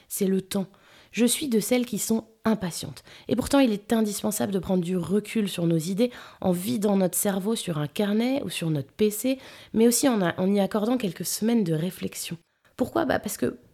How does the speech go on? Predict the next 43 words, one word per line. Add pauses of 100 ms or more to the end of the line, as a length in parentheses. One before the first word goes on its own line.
(140)
pour
voir
si
la
flamme
brille
encore
déjà,
pour
voir
si
c'est
juste (320)
pas
une
idée (280)
qui
nous
a
traversé
l'esprit,
qu'on
a
trouvé
géniale (360)
et
qui
finalement, (360)
euh,
perd
en
puissance,
euh,
au
fin
fond
de
nous
au
fur
et
à
mesure.